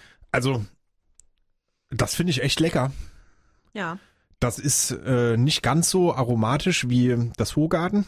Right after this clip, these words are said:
Speaker 1: Das ist sehr spritzig auch irgendwie. Am Anfang habe ich das Gefühl gehabt, da ist gar keine Kohlensäure drin.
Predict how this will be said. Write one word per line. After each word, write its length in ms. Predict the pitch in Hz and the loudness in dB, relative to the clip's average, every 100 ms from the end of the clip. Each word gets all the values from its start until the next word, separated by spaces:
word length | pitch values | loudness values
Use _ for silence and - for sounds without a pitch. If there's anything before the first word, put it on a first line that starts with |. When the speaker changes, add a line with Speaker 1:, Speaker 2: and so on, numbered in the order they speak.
| - - - | -4 -12 -2
Speaker 1:
Das 140 | 107 | 0
ist 180 | 120 - | 0 0
sehr 160 | 123 120 | 2 0
spritzig 580 | - 165 175 - 185 | 0 -2 0 -2 -2
auch 160 | 156 - | 0 2
irgendwie. 300 | 175 180 190 | 2 2 2
Am 120 | 123 | 0
Anfang 320 | 139 180 202 165 | 0 0 2 0
habe 140 | 156 | 0
ich 60 | - | -2
das 200 | 147 - | -2 -2
Gefühl 280 | - 185 | -2 0
gehabt, 260 | 185 170 - | 2 0 0
da 60 | 123 | 0
ist 80 | |
gar 140 | - 165 | 0 0
keine 180 | 180 135 | 0 0
Kohlensäure 540 | 131 120 113 110 107 | 0 0 2 2 0
drin. 280 | - 143 | 0 0